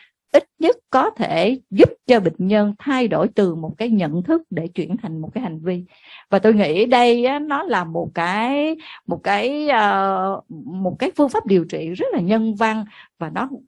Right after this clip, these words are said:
nó làm, thực sự nó là một cái cứu cánh cho tất cả các bác sĩ và giúp cho bệnh nhân càng ngày càng cải thiện. Bệnh nhân có thể sống chung với lại cái đau, bệnh nhân không phải dùng thuốc nhiều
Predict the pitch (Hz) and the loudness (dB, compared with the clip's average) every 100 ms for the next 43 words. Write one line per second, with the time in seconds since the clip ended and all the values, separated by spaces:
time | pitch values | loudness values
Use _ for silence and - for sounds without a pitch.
0 | - 185 262 330 156 - 170 - 165 190 | -10 -6 -4 -4 -6 -8 -10 -6 -6 -4
1 | 247 180 151 233 247 269 285 277 220 247 | -4 -6 -6 -6 -2 -2 -2 -4 -4 -4
2 | 427 - _ 220 196 185 - - 269 147 | -8 -14 _ -6 -6 -10 -12 -10 -8 -8
3 | - 311 302 - 160 196 180 170 160 156 | -8 -10 -8 -8 -6 -6 -8 -10 -12 -16
4 | _ _ _ _ 190 370 _ 214 185 175 | _ _ _ _ -4 -4 _ -6 -6 -8
5 | 151 170 175 185 - _ _ _ _ - | -8 -8 -8 -8 -12 _ _ _ _ -12
6 | 175 165 160 160 175 165 156 147 226 185 | -10 -10 -12 -12 -12 -10 -8 -8 -8 -10
7 | 156 156 - - 214 240 311 349 240 320 | -10 -12 -20 -6 -2 0 -2 -4 -4 -6
8 | 480 - 302 277 269 262 320 240 175 139 | -8 -4 -2 0 0 0 -2 -4 -8 -10
9 | 156 233 226 220 214 202 - _ 180 170 | -10 -8 -6 -6 -8 -12 -18 _ -8 -4
10 | 208 214 320 262 - 208 202 165 156 349 | -6 -6 -6 -6 -4 -4 -4 -4 -8 -6
11 | 226 190 175 147 | -2 -2 -4 -8